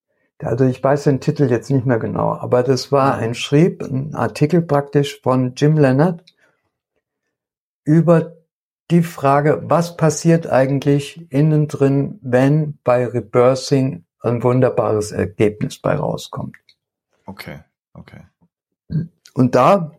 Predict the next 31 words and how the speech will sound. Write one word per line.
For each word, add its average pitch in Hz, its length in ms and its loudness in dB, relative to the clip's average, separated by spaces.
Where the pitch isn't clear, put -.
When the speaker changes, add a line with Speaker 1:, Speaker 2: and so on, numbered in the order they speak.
Speaker 1:
sprach 131 440 -4
er 143 100 2
halt 135 200 0
von 127 140 0
den 120 160 0
fünf 143 280 -2
Elementen 165 760 -2
von 110 380 -2
integrativem 147 920 2
Rebirthing. 110 680 -4
Speaker 2:
Mhm. 82 300 -20
Speaker 1:
Und 117 240 -2
das 98 280 -4
hat 98 200 -10
mich 117 140 -2
natürlich 123 400 2
interessiert, 151 680 2
hab 127 220 -4
das - 200 -2
gelesen 127 440 0
und 117 100 -2
hab 113 160 -8
gedacht, 110 320 -10
„Wow, - 400 -2
das - 260 -8
ist - 580 -6
so 214 320 4
genau 160 380 2
auf - 160 -2
den 139 140 -6
Punkt.“ 147 360 -4